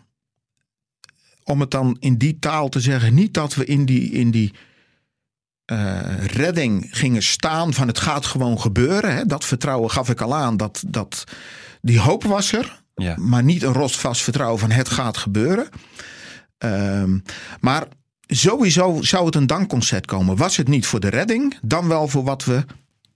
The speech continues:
Speaker 1: zeven jaar hadden mogen betekenen. Eh, want we hebben prachtige dingen meegemaakt, ook in die zeven jaar daarvoor.
Speaker 2: Mhm.
Speaker 1: Maar dat het op deze manier uitpakte, ja, maakte het dankconcert wel echt, echt een dankconcert.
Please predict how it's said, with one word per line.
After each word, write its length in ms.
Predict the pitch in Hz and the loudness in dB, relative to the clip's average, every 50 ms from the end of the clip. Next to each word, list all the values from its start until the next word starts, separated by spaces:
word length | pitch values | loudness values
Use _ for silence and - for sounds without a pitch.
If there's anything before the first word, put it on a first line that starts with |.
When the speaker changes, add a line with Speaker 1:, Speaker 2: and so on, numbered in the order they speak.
| _ _ | _ _
Speaker 1:
zeven 420 | - - - 143 143 143 123 127 | -4 -2 0 0 0 2 2 2
jaar 220 | 127 123 123 120 110 | 2 0 0 -2 -2
hadden 240 | 117 123 127 120 | -2 0 0 2
mogen 280 | 117 117 117 110 107 98 | 2 2 2 0 0 -2
betekenen. 560 | 92 - - 147 156 156 156 - 78 76 - - _ _ _ _ _ _ _ _ _ _ _ | -2 -2 -2 -2 -2 -2 -4 -6 -8 -8 -10 -12 _ _ _ _ _ _ _ _ _ _ _
Eh, 300 | - - - - 98 101 - - - - - - - | -14 -10 -8 -8 -8 -8 -8 -10 -10 -12 -10 -10 -8
want 220 | - 98 101 101 | -6 -6 -6 -4
we 60 | - 113 | -2 -2
hebben 460 | 95 95 143 170 160 127 107 - - | 0 0 0 0 0 -2 -4 -4 -2
prachtige 440 | - 180 180 156 - - 127 120 123 | -2 -2 -2 -2 -2 -2 0 0 0
dingen 240 | 139 143 139 131 | 2 2 2 2
meegemaakt, 540 | 123 127 127 123 - 113 110 107 101 90 - | 2 2 2 2 2 2 0 0 0 -2 -4
ook 180 | - - 143 - | -4 -4 -2 0
in 60 | 123 107 | 0 2
die 80 | 110 98 | 2 2
zeven 300 | 107 107 107 104 98 104 | 2 0 0 0 0 0
jaar 180 | 98 95 98 | 0 -2 -2
daarvoor. 400 | 95 95 95 107 120 123 101 - - - _ | -4 -4 -4 -2 -2 -2 -4 -6 -8 -8 _
Speaker 2:
Mhm. 140 | - 90 90 85 85 90 110 127 - - - - - | -2 -2 0 0 -2 -2 -4 -6 -8 -14 -20 -8 -4
Speaker 1:
Maar 160 | - 101 80 | -4 -2 0
dat 200 | 80 131 131 - | 0 -2 0 -2
het 200 | 113 - - - | -4 -6 -8 -8
op 140 | - 113 98 | -6 -4 -2
deze 280 | 110 113 120 98 104 | 0 0 0 2 2
manier 280 | 104 98 98 92 90 90 | 2 2 2 2 0 -2
uitpakte, 480 | 90 113 123 - - 110 113 - - | -2 -4 -4 -4 -6 -6 -4 -2 0
ja, 140 | 98 95 92 | 0 0 2
maakte 360 | 92 95 98 95 95 - - | 2 0 0 0 -2 -2 -2
het 140 | 101 92 90 | -4 -2 -2
dankconcert 600 | 104 95 92 104 - 92 98 - - 110 98 - - | -2 -2 -2 -2 -2 -2 -4 -2 -2 -2 -4 -2 -4
wel 220 | 101 95 92 - | -4 -4 -4 -6
echt, 480 | - - 131 113 - - - - - - _ | -6 -4 -4 -4 -4 -6 -8 -10 -12 -12 _
echt 300 | - 147 123 - - - | -4 -4 -4 -4 -4 -2
een 120 | 104 98 | -2 -2
dankconcert. 640 | 95 92 85 85 - - 95 - - - - - - | -2 -2 -4 -6 -8 -8 -8 -8 -10 -10 -12 -16 -20